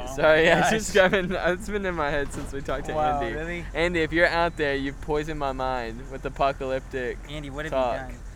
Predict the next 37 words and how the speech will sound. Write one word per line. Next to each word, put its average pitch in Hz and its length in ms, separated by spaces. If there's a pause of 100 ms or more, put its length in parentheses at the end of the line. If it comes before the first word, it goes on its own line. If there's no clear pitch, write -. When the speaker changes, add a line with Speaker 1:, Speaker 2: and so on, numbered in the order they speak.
(180)
Speaker 1:
What - 120
is - 60
that 202 160
noise? 135 240 (680)
Oh, 147 120
Speaker 2:
I 139 80
Speaker 1:
that's 110 280
Speaker 2:
don't 107 120
Speaker 1:
a 98 80
Speaker 2:
know. 98 60
Speaker 1:
giant 147 300
truck 170 220
behind 180 160
Speaker 2:
Anyway, 175 260
Speaker 1:
us. - 120
Speaker 2:
uh, 165 500
so - 160
yeah, 185 320
this 143 160
is 160 140
our, 156 200 (280)
our 139 160
weekly 151 440
home 151 260
group 151 200
plug. 160 400 (200)
Um, 127 600 (720)
Sean 151 180
and 156 160
I 151 100
go 147 160
to 143 80
a 139 60
church 147 380
called 131 480
Fellowship 139 420
Church, - 460